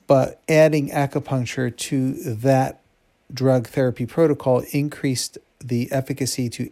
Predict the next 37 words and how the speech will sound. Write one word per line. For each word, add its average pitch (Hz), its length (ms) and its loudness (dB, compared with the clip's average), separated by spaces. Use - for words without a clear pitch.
eighty-nine 123 540 0
point 117 380 -6
four 110 420 -6
percent. - 560 -8
It's 160 220 2
a 165 60 2
huge 165 520 0
gain, 123 380 0
and 123 440 -2
that 143 160 2
means 139 220 -2
a 131 80 2
lot 139 320 2
to - 80 -14
Parkinson's 127 680 -4
disease 110 260 -8
patients 131 560 -2
who 143 80 -2
would 127 180 2
like 120 200 0
a 127 60 0
moment 117 340 0
of 110 160 -8
peace - 520 -2
when 113 160 -2
at 110 160 -6
rest, 160 400 4
but 120 140 0
also 123 640 0
would 120 220 -2
like 113 340 0
to 117 360 -2
be 113 140 -4
able 104 160 -2
to - 100 -10
walk 117 520 0
better, 113 420 2